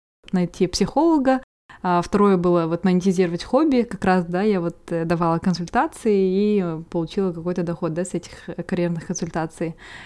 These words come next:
И третье у меня было заняться спортом, плаванием. Научилась плавать, как я отметила, И спорт тоже в этой,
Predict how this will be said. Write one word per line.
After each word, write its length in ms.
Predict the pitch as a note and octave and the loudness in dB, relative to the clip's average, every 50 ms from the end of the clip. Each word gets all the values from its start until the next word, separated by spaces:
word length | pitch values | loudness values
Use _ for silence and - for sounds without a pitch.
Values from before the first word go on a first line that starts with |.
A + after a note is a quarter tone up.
| - - | -6 2
И 140 | A3 A3+ G#3+ | 2 2 4
третье 360 | G#3+ - A#3+ C4+ C4+ - B3+ | 4 4 4 4 4 4 4
у 20 | |
меня 160 | G#3 G3 F#3 E3+ | 4 4 4 4
было 240 | E3+ G3+ G3+ G3 | 4 4 4 4
заняться 600 | F3 F3+ F3 F#3 F#3 F#3+ F#3+ - F#3+ F3 E3 D#3+ E3 | 4 2 2 2 2 2 2 2 2 2 2 2 -2
спортом, 560 | - - - G#3+ A#3+ A#3 A3+ - G3+ F#3+ F3 | -4 0 2 2 2 2 0 -2 -2 -2 -2
плаванием. 720 | - - F#3 F#3+ G#3 G3+ G3+ F#3+ F#3 F3+ F3 E3+ F3 E3+ - - - - _ _ _ _ _ _ _ _ _ _ _ _ _ - | 0 2 4 4 4 4 2 2 2 0 -2 -4 -6 -8 -10 -18 -20 -20 _ _ _ _ _ _ _ _ _ _ _ _ _ 0
Научилась 400 | F#3+ F#3 F3+ F3 - G3 F3 E3+ | 2 2 2 2 0 0 -2 -2
плавать, 420 | - - G#3+ A3+ C#4+ E4+ E4 C4+ A#3+ | 0 2 4 4 4 4 2 0 0
как 180 | - G#3+ - | -2 0 0
я 120 | G#3+ G3+ G3+ | 2 2 2
отметила, 560 | F#3+ - G#3+ G#3 G3+ - - G3 F#3 F3+ F3 _ _ _ - | 2 2 2 2 2 2 0 0 0 0 -2 _ _ _ -10
И 120 | - - G3+ | -4 -2 -2
спорт 280 | - - A#3 A3 G#3+ - | 0 2 2 0 2 2
тоже 220 | G#3+ G3+ F#3 F#3 | 2 2 4 4
в 40 | F3+ | 2
этой, 340 | F3+ F3+ - F3 F3 F3 | 2 4 4 2 2 2